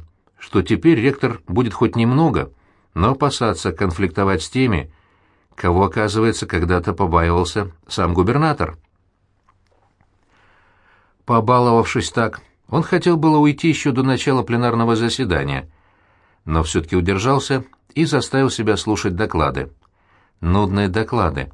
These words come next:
где слова цеплялись сами за себя, без помощи смысла — не оставляя следов в памяти.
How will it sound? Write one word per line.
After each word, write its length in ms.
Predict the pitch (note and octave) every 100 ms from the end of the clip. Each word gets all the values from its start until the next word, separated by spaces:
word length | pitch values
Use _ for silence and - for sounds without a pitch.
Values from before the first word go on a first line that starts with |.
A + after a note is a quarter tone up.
| _ _ -
где 160 | D2+ D#2
слова 280 | F2+ F2+
цеплялись 500 | E2 E2+ F2 E2+ D#2
сами 240 | - F2 E2
за 140 | E2
себя, 440 | D#2 F2 E2 G2 - _ _ -
без 240 | D#2+ E2
помощи 400 | - F2+ F2 -
смысла — 600 | F2+ F#2 D#2+ C#2 D2+ C#2+ - _ _ -
не 100 | F2+
оставляя 420 | E2 F#2 F2 D#2
следов 360 | E2 E2 E2 -
в 40 |
памяти. 500 | F2+ D2+ D2+ E2